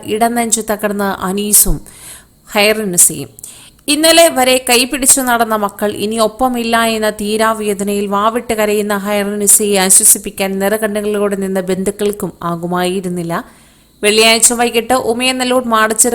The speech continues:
കുളത്തിലാണ് അനീസിന്റെയും ഹൈറുന്നസയുടെയും മക്കളായ ഫർസീനും അഹിയാനും മുങ്ങി മരിച്ചത്.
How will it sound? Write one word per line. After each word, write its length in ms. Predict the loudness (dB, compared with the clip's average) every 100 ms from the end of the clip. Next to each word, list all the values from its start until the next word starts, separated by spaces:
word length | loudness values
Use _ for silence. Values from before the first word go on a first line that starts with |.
| -2
കുളത്തിലാണ് 480 | -2 -2 0 2 2
അനീസിന്റെയും 720 | 0 0 0 0 0 -2 -2 -2
ഹൈറുന്നസയുടെയും 680 | 0 0 0 2 2 2 0 -2
മക്കളായ 480 | 0 0 2 0 -2 -14 -20 -8 2
ഫർസീനും 600 | 2 4 2 2 -2 -4 -2
അഹിയാനും 520 | 0 0 0 0 0 -2
മുങ്ങി 200 | -2 -2 -2
മരിച്ചത്. 460 | 0 0 2 -2